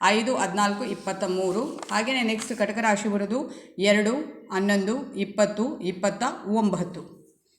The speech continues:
ಎರಡು ಹನ್ನೊಂದು ಇಪ್ಪತ್ತು ಇಪ್ಪತ್ತೊಂಬತ್ತು. ಅದನ್ನು ಕೂಡಿಸಿದ್ರೆ ಪ-, ಮೊದಲ ಏನು ಸಂಖ್ಯೆ ಇದೆ ಅದೇ ಬರುವಂಥದ್ದು. ನಿಮ್ಗೆ, ನಿಮಗೆ ಗೊತ್ತಾಗ್ಬೋದು ಅದನ್ನು, ಅದು. ಹಾಗೆಯೇ ನೆಕ್ಸ್ಟ್ ನೋಡುವಂಥದ್ದು ಸಿಂಹ ರಾಶಿ. ಸಿಂಹ ರಾಶಿಗೆ ಒಂದು, ಹತ್ತು, ಹತ್ತೊಂಬತ್ತು, ಇಪ್ಪತ್ತ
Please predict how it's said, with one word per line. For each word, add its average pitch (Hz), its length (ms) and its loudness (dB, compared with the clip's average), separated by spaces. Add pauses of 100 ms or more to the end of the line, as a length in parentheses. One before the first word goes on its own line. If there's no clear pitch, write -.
(120)
ಎರಡು 226 260 4
ಹನ್ನೊಂದು 208 340 2
ಇಪ್ಪತ್ತು 208 340 0
ಇಪ್ಪತ್ತೊಂಬತ್ತು. 185 420 -2
ಅದನ್ನು 196 180 -2
ಕೂಡಿಸಿದ್ರೆ 214 480 -2
ಪ-, 180 380 -6
ಮೊದಲ 196 300 -2 (240)
ಏನು 185 180 0
ಸಂಖ್ಯೆ 185 320 -2
ಇದೆ 180 140 0
ಅದೇ 165 260 -2
ಬರುವಂಥದ್ದು. 175 580 -2
ನಿಮ್ಗೆ, 175 360 -2 (360)
ನಿಮಗೆ 180 480 0
ಗೊತ್ತಾಗ್ಬೋದು 170 500 -4
ಅದನ್ನು, 170 280 -2 (300)
ಅದು. 175 160 -6 (460)
ಹಾಗೆಯೇ 262 280 6
ನೆಕ್ಸ್ಟ್ 233 340 0
ನೋಡುವಂಥದ್ದು 202 640 2
ಸಿಂಹ 208 440 0
ರಾಶಿ. 175 500 0
ಸಿಂಹ 226 240 0
ರಾಶಿಗೆ 214 320 2
ಒಂದು, 180 520 0 (460)
ಹತ್ತು, 202 640 -4 (200)
ಹತ್ತೊಂಬತ್ತು, 202 720 -2
ಇಪ್ಪತ್ತ 185 460 -4